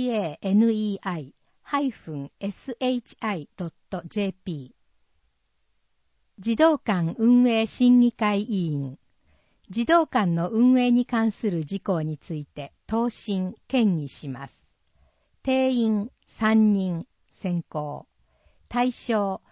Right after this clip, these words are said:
市内在住、在勤、在学で、平成三十一年四月一日現在、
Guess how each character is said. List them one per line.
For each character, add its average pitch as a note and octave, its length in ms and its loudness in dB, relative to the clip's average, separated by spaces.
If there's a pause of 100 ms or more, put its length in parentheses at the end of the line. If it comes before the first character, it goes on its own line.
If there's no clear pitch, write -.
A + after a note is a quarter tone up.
(220)
市 - 240 -4
内 D#3 400 0
在 A#3 300 0
住、 G#3 440 -4
在 A3 300 -2 (100)
勤、 F#3+ 340 -4
在 G3 280 0
学 F#3 340 -2
で、 D#3 240 -8 (300)
平 D4 220 0
成 C#4+ 260 0
三 C4+ 280 4
十 E3+ 220 -2
一 D#3 320 -4
年 C#3+ 400 -4
四 - 200 -2
月 A#3+ 440 -2
一 A#3 160 -2
日 A#3 220 -4
現 F#3+ 340 -2
在、 C#3+ 260 -8